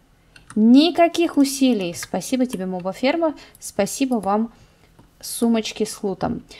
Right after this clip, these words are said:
Отлично. И достраиваем наш портал. Ой, знаете, что бы я хотела сделать? Я бы хотела ещё здесь эльфийского стекла местами ткнуть.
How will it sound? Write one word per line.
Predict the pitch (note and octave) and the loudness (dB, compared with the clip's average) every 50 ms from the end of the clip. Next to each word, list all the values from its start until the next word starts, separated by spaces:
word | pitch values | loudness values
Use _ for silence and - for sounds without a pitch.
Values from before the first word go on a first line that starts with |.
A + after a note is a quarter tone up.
| - - - | -20 -4 -4
Отлично. | A3+ - B3+ B3+ A#3 G#3+ - - - F3+ - - - | -2 0 2 2 2 0 0 -4 -6 -6 -8 -8 -6
И | - - D4 | -4 -2 -2
достраиваем | B3 F#3 F#3 F#3 - - - B3 A#3+ A3+ G#3+ G3+ G3+ F#3+ F#3+ F#3+ | 0 0 -2 -4 -4 -2 0 2 2 2 2 0 -2 -4 -4 -6
наш | F#3+ F#3+ - - | -4 -6 -4 -4
портал. | - F#3+ - - - B3+ C#4 F4 G#4 G#4 - _ _ _ _ _ - - - - - - _ _ _ _ _ _ _ _ _ _ - - - _ _ - _ - - - - A#3+ C4+ - | -4 -6 -6 -2 0 0 0 0 -2 -4 -8 _ _ _ _ _ -20 -18 -18 -18 -18 -20 _ _ _ _ _ _ _ _ _ _ -20 -20 -20 _ _ -20 _ -20 -20 -18 -18 -16 -6 -4
Ой, | G#3 F#3+ | -4 -2
знаете, | F3+ B3 D4 F4+ - - | 0 -2 -2 -2 -4 -8
что | - - G#3+ F#3+ | -6 -6 -4 -4
бы | G3 | -4
я | G3+ | -6
хотела | - - G#3 - - G3+ F#3+ F#3+ | -4 -6 -6 -4 -4 -4 -4 -6
сделать? | F#3+ F#3+ - G3 F#3 F#3 F#3 - | -6 -6 -4 -4 -4 -4 -2 -4
Я | B3 | -4
бы | A#3 A#3 | -4 -2
хотела | - A#3 A3 A#3+ A3 | -4 -4 -2 -2 -2
ещё | G#3+ G#3+ - - G#3 | -2 -2 -4 -6 -8
здесь | F#3+ G#3 G#3 - | -8 -8 -8 -8
эльфийского | G#3+ - - A3 G#3+ - - - G3 G3+ | -8 -4 -4 -4 -4 -4 -6 -8 -8 -8
стекла | G3 - - A#3 - - G#3+ G3+ | -8 -8 -10 -12 -8 -6 -6 -4
местами | F3+ F3 F3+ E3+ - - G3 F3+ F3 E3+ | -4 -6 -10 -12 -10 -8 -6 -6 -6 -8
ткнуть. | - - - - G#3+ A#3 D4+ D4 - | -12 -12 -6 -4 -2 -2 -2 -4 -8